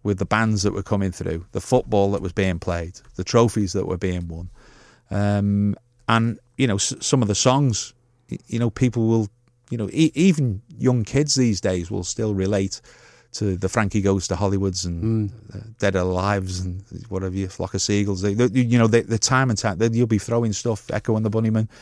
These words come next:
Speaker 1: they'll all be coming out, um, of that era in the eighties, which I, I just, I mean, I still have eighties music <laughs> on now. I'm stuck in that time warp.
Speaker 2: Um, which of the trophies that you won, uh,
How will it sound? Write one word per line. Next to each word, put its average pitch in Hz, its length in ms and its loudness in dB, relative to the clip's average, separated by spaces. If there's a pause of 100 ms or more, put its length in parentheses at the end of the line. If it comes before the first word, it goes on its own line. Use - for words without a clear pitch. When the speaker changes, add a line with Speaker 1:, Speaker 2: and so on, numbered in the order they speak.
(160)
Speaker 1:
they'll 117 160 6
all 135 120 8
be 120 120 4
coming 107 280 0
out, 92 300 -2 (520)
um, 98 560 4 (140)
of 101 100 2
that 104 180 2
era 110 380 6 (120)
in 98 120 -4
the 98 140 0
eighties, 101 420 0
which 101 200 -2
I, 92 320 0
I 127 160 2
just, - 360 -8 (200)
I 101 100 -2
mean, 95 220 0 (160)
I 95 100 -6
still 90 300 -2
have 85 120 0
eighties 90 360 0
music 98 420 2
<laughs> - 60 -4
on 117 120 4 (160)
now. 123 140 4
I'm 127 160 4
stuck 131 340 2
in 117 80 6
that 113 160 0
time 123 300 2
warp. 123 260 -4 (300)
Speaker 2:
Um, 170 180 0 (120)
which 175 340 2
of 156 60 8
the 147 60 6
trophies 135 560 4
that 135 100 -2
you 120 200 2
won, 110 280 4 (200)
uh, 113 180 4